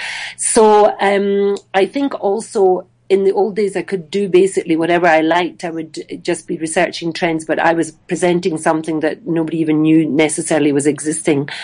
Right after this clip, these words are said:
Whereas, of course, everyone now with social media is completely up to date with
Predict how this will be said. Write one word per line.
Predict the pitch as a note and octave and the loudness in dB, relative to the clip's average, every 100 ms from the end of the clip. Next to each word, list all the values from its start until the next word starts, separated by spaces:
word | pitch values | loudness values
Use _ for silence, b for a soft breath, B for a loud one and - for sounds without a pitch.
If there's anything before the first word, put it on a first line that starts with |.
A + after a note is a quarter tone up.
| B B B | B B B
Whereas, | G3 F#3+ F3+ F3+ | 4 6 6 2
of | - | 0
course, | F#3 F#3 | -2 0
everyone | F#3 G3+ F3+ F3 | 0 0 0 0
now | E3+ D#3+ | 0 -2
with | D#3+ | -4
social | - F3 E3+ D#3+ | -4 -4 -4 -2
media | D#3+ E3 E3 D3+ | -2 0 2 2
is | - C#3+ | 0 -6
completely | - E3 D#3 - F#3+ G3 - D#3 | -6 -8 -6 -2 -2 0 0 0
up | D3+ - - | 0 -4 -8
to | - | 0
date | D#3 D3 - - | 2 2 0 -4
with | D#3 D3 | -4 -4